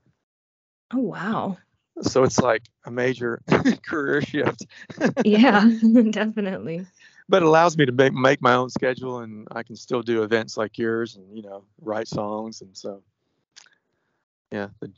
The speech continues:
Speaker 2: the, uh, advantages of being self-employed. <laughs>
Speaker 1: Yeah. Do, do you think you might ever switch to that full-time instead and not do
Speaker 2: Well,
Speaker 1: music
Speaker 2: it
Speaker 1: as
Speaker 2: pretty
Speaker 1: much,
Speaker 2: mu-,
Speaker 1: or?
Speaker 2: no, I think it is, it is pretty much full-time already, but I can make time, you know?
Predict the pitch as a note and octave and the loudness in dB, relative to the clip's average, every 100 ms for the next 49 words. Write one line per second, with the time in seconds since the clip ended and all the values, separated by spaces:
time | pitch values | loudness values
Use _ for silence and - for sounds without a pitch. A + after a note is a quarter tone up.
0 | _ - A#2+ G#2+ G#2 G2 G2 G#2+ - _ | _ -12 -10 -8 -8 -10 -14 -18 -20 _
1 | G3 E3 - A2 A#2+ A#2 G#2+ G#2 A#2 A2 | -20 -10 -4 2 4 4 0 -2 -2 -4
2 | - A2+ A2+ A2+ B2+ A#2+ A2+ - - - | -2 -2 -2 -10 -6 -4 -4 -8 -14 -16
3 | - F3+ - - _ - - - _ - | -12 -12 -10 -16 _ -20 -20 -20 _ -10
4 | C#4 C4+ F#3 F#3 G#3+ - - A3 B3+ D4+ | -8 -8 -12 -12 -10 -10 -6 -4 -4 -4
5 | D4 A#3+ F3+ F#3+ G3+ - E3 - G3 D3 | -2 0 0 -2 -6 -6 -12 -8 -6 -4
6 | C3+ - B3+ C4 C#4 C#4 C#4+ C#4+ C#4+ C#4+ | -4 -4 -4 -2 -2 0 0 0 -2 0
7 | C4+ F3 - - F#3+ - F3 F3+ D#3+ F3+ | 0 -2 -6 -4 -2 -2 -2 4 6 6
8 | E3+ A#3 - C4 G3 - - - A3 F#3+ | 4 4 4 6 4 2 -6 -8 -2 4
9 | D3+ F3+ G3 - D#3 E3+ E3+ D#3 D#3+ - | 4 4 2 0 -2 -2 -2 -4 -4 -8
10 | - D#3+ F#3 - G3 F#3 D#3+ - E3+ D#3 | -6 -2 -2 -2 -8 -6 -8 -4 -4 0
11 | E3+ D#3+ C#3+ C3+ C#3+ D3 E3+ A#2 A2 - | -2 0 -2 -2 -4 -6 -8 -8 -10 -12
12 | B2+ B2 A#2+ B2 - B2+ A2 G2 G#2 G2+ | -14 -12 -6 -8 -6 -8 -8 -10 -16 -20
13 | G#2 | -20